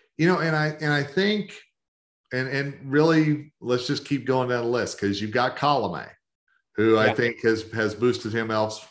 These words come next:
Speaker 1: probably to number four.
Speaker 2: Yeah.
Speaker 1: Um, you know, Iglesias, maybe five. I mean,
Speaker 2: I mean,
Speaker 1: yeah.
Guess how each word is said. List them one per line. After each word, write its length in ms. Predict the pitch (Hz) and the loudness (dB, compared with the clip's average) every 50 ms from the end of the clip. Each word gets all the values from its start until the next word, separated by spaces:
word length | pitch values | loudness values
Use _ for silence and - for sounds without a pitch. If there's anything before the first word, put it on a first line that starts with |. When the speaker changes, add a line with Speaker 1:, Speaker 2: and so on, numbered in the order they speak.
| _ _ _ | _ _ _
Speaker 1:
probably 220 | 117 113 113 113 | 0 2 2 2
to 40 | 113 | 0
number 220 | 113 113 113 113 98 | -2 -6 -6 -6 -8
four. 500 | - - 156 135 90 65 - - - _ _ _ _ _ _ _ _ _ _ _ _ | -4 -4 -4 -2 -2 -4 -10 -14 -18 _ _ _ _ _ _ _ _ _ _ _ _
Speaker 2:
Yeah. 200 | 123 117 107 - - _ _ _ | -4 -4 -4 -4 -10 _ _ _
Speaker 1:
Um, 440 | 92 98 101 101 101 101 101 104 110 | -2 -2 0 0 0 0 -2 -2 -2
you 60 | 117 113 | -2 -2
know, 140 | 113 113 | 0 0
Iglesias, 1080 | 113 113 113 113 120 127 143 147 147 - 160 151 151 151 147 147 - - - - - - | -2 0 0 2 2 4 4 2 2 2 2 4 4 4 2 2 -2 -6 -8 -10 -12 -14
maybe 520 | 113 110 101 101 98 107 120 120 143 151 147 | -12 -8 -6 -2 0 0 0 0 0 0 0
five. 680 | 151 - 151 147 147 156 160 165 175 180 170 165 - - _ _ _ _ _ _ _ _ _ _ _ _ _ _ _ _ _ | 0 -2 -2 0 0 0 0 0 -2 -2 -4 -6 -12 -18 _ _ _ _ _ _ _ _ _ _ _ _ _ _ _ _ _
I 100 | 98 98 | -8 -6
mean, 460 | 98 101 104 104 104 104 101 101 101 - - _ _ _ _ _ _ _ _ _ _ _ _ _ _ _ _ _ _ _ _ _ _ _ _ _ _ _ _ _ _ _ | -4 -2 -2 -2 -2 -4 -4 -6 -10 -12 -18 _ _ _ _ _ _ _ _ _ _ _ _ _ _ _ _ _ _ _ _ _ _ _ _ _ _ _ _ _ _ _
Speaker 2:
I 80 | 135 131 | 0 2
mean, 220 | 127 127 123 120 | 2 2 0 -2
Speaker 1:
yeah. 160 | 110 101 - | -4 -6 -8